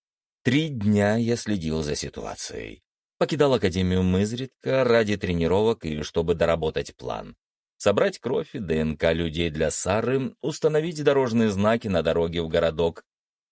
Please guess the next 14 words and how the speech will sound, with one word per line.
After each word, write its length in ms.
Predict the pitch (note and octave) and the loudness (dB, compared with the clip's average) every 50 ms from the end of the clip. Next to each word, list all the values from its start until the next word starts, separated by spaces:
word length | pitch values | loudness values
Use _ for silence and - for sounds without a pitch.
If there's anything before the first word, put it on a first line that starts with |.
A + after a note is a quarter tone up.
| _ _ | _ _
уничтожить 840 | F#3 F3+ E3+ D#3 C#3 A2+ - - - D3 D#3 C#3+ D3+ D#3+ D3 - - | -4 -4 -2 -2 -2 -2 -2 -2 0 0 0 0 -2 -4 -4 -6 -4
кое-какие 560 | - F#2+ F#2 F2+ F2 - F#2 F#2 G2+ G2 F#2 | 0 2 2 2 2 0 -2 -2 0 0 0
бумаги 560 | F2+ E2+ F2+ F#2 F#2 F#2+ G2+ G2+ G2+ F#2+ G2+ | 0 0 0 2 2 2 2 2 2 2 0
в 100 | G2+ F#2 | 0 0
кабинете 580 | - G#2+ G2 G2 G2 G2+ G2+ G2 F#2+ F#2 - G2 | 0 0 2 2 2 2 2 2 0 0 0 2
мэра 380 | G2 G2 G2 F#2+ F#2 F#2+ F#2+ F#2+ | 2 4 4 4 4 4 4 2
Нижнеграда 920 | F#2+ F#2 F#2 F2+ F2 F#2 F2+ F2 E2+ E2+ F#2 G#2+ A#2+ C#3 C3+ C3+ D3+ D3+ | 2 2 0 0 0 0 0 -2 0 2 2 2 2 2 2 0 0 0
и 220 | D3+ C#3 C3 A#2+ | 2 2 2 2
в 100 | G#2+ F#2+ | 2 4
архиве, 840 | F2+ E2+ D#2+ D#2+ - - - - E2 F2+ G2+ A2 A2+ A#2+ B2+ B2 B2 | 4 2 2 0 -4 -10 -12 -8 -4 -4 -2 -2 -2 -4 -4 -4 -2
ну 540 | A#2+ B2 B2 B2+ C3 C3 C#3 D3+ F3+ G#3 A3 | -2 -4 -4 -6 -6 -6 -4 -2 0 0 0
и 160 | G#3+ A3 A3+ | 0 -2 -4
прочие 540 | G#3+ - - E3 E3 - - - C3 A2+ G#2 | -4 -2 -2 0 -2 -2 -2 -2 0 0 2
мелочи. 720 | F2+ F2 F2 F2 F2 F2 F2 - - - F#2 F2+ F2 | 2 2 2 2 2 2 0 -2 -2 -4 -4 -4 -4